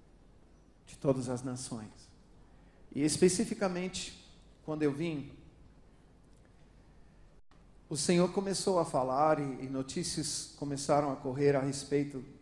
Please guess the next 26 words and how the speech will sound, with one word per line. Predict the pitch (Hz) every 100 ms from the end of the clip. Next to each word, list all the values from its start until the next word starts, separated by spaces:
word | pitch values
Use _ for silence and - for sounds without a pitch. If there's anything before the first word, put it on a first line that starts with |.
| - - - - -
do | 131
Brasil | 143 151 151 123 165 160
ser | 160 156 156 143
a | 135
nação | 135 - 156 160 143
dos | 131
jovens. | 117 131 123 113 107 - - - - - - - - - - - - - - - - - -
A | 156
nação | 147 147 147 139
jovem. | 127 113 104 - -
Quando | 147
eu | 151 143
vim | 165
em | 160
oitenta | 151 151 143
e | 131
três, | - 165 170 180 - - - - - - - - - -
a | 143
metade | 139 139 151 170 160
da | 160 151
população | 143 143 139 143 147 139
brasileira | 135 139 131 123 139 147 156 156 - - - -
tinha | - 147
vinte, | 139 156 170 165 - -
os | 123 -
teus | 110 110 110 110 -